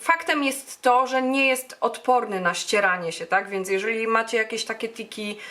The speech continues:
że dotykacie twarzy, czy właśnie lubicie drzemki popołudniowe,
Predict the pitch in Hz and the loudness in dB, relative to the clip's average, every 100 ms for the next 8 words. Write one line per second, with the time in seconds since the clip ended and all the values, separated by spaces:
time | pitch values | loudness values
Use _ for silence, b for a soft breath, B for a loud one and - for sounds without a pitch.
0 | B B 208 208 208 190 185 175 247 - | B B -6 0 0 0 -6 0 0 2
1 | 208 196 190 180 170 - 170 170 170 - | 0 0 -2 -6 -6 -4 0 0 0 -4
2 | 185 208 - 269 208 214 220 208 196 180 | -6 -6 -2 -4 -2 0 0 -2 -8 -8
3 | 190 180 185 180 170 175 170 | -6 -6 -2 0 2 2 0